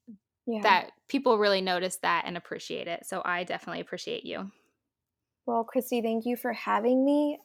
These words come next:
Speaker 1: Um, it was an honor and so fun to just chat. And to anyone listening today, I hope that either today or someday you feel so heard and seen, um, and loved. That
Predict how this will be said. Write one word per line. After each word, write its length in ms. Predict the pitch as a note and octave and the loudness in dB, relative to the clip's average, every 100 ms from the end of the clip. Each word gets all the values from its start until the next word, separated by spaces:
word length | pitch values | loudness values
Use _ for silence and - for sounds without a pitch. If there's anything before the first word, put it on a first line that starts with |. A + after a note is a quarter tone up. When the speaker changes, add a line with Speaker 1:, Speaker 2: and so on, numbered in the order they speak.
| - | -8
Speaker 1:
Um, 480 | A#3+ A3 G#3+ G#3+ A3 | -4 -2 -2 -2 -2
it 120 | - | 2
was 380 | A3+ A3+ A3 - - | 6 6 4 -4 -6
an 160 | A3+ | -2
honor 380 | A3 G#3+ B3 B3 | 0 0 2 2
and 200 | A#3+ A3 | 2 0
so 320 | A3 - G#3+ | 0 2 2
fun 300 | A3 G#3 G3 G#3+ | 2 -2 -4 -6
to 120 | G#3+ | -6
just 420 | G#3 G3+ - - | -4 -6 -8 -12
chat. 500 | - - G3 C4 - _ - - - - | -10 -2 0 0 -4 _ -20 -20 -20 -2
And 240 | A3 G#3 G#3+ | 2 2 2
to 120 | B3 | 0
anyone 460 | G#3+ G#3+ G#3+ G3+ | 2 2 2 2
listening 400 | G3+ G3+ G#3 G3+ | -2 -4 -4 -4
today, 420 | G#3+ A3+ A3 A3+ - | -4 0 2 4 2
I 180 | - G3+ | 0 0
hope 420 | G3+ G#3+ G#3 - _ | 0 0 0 -2 _
that 400 | G#3 G3+ G3 - _ _ _ _ _ _ - | 0 0 0 -4 _ _ _ _ _ _ -2
either 220 | A3 G3+ | 0 0
today 480 | - G#3 G3 G3 G3+ | 0 2 6 6 4
or 100 | G#3 | 0
someday 640 | - G#3 G#3 G#3 F#3+ F#3 G3 | -2 -2 0 2 4 2 0
you 140 | G3+ | -4
feel 360 | G#3 - G3+ G3 | -6 -2 2 2
so 340 | - - G#3 | 2 2 2
heard 460 | G#3+ - G#3 G3+ F#3+ - | 2 2 4 4 2 -2
and 200 | G3 G3 | -6 -6
seen, 640 | - G3+ F#3+ F#3+ F#3 G3+ _ _ _ _ - | -6 -4 -2 -2 -4 -8 _ _ _ _ -14
um, 520 | - - - - A3+ - _ _ _ _ _ - _ _ | -12 -12 -10 -10 -10 -14 _ _ _ _ _ -20 _ _
and 160 | A3 G#3+ | 0 2
loved. 400 | G3+ A3+ - - - _ _ _ - | 4 4 0 -12 -20 _ _ _ -6
That 200 | F#3+ | -4